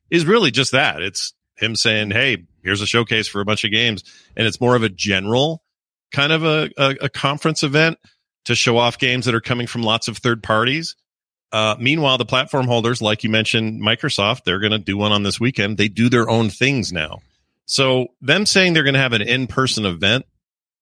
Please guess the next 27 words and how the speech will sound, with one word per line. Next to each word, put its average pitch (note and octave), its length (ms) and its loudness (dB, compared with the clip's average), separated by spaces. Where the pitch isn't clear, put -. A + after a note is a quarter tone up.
I E3+ 80 -2
don't G3 260 -2
know D3 140 2
what D3 100 0
that C3+ 140 4
actually C3 320 -2
means. A2 360 0
E F3 140 0
three G3+ 220 -4
was C3 160 2
originally B2+ 420 0
set G#2+ 200 0
up G#2 120 -2
to G#2+ 80 -6
be G#2 300 2
a G#2+ 300 2
industry C#3 480 0
event F#2 320 0
where A2 440 0
buyers, A2+ 720 -2
let's A#2+ 180 -4
say B2+ 140 2
you're A2 180 0
the, G2+ 220 0
you're G#2+ 140 -2
the G2+ 100 -4
big G#2+ 480 0